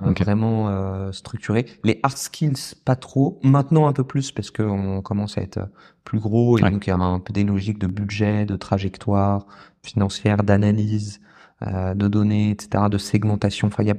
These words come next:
Speaker 1: il y a beaucoup de, de sujets que je retrouve. Mais au début, pas du tout. Par contre, au début, ce qui aide beaucoup, c'est plus, euh,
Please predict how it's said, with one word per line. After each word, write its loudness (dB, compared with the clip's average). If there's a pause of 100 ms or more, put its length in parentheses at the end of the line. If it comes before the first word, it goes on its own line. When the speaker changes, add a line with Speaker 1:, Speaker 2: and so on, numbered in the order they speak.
(120)
Speaker 1:
il 4
y 8
a 6
beaucoup 0
de, 4
de 0
sujets 2
que -4
je -2
retrouve. -2 (400)
Mais 6
au 8
début, 4
pas 4
du -2
tout. 2 (220)
Par -2
contre, 2
au 4
début, 4
ce -2
qui 0
aide -2
beaucoup, -4
c'est 0
plus, -6
euh, 0